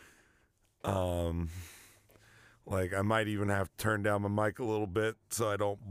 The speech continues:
blow anybody's eardrums out 'cause I'm, God damn it, that movie pisses me off.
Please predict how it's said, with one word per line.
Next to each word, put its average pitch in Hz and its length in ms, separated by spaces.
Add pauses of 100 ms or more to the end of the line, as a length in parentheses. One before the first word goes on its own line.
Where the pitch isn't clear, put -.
(120)
blow 110 460
anybody's 104 580
eardrums 120 520
out 127 320
'cause 107 400
I'm, 117 480 (160)
God 113 400
damn 107 280
it, 92 120
that 98 180
movie 92 240
pisses 95 480
me 92 180
off. 85 380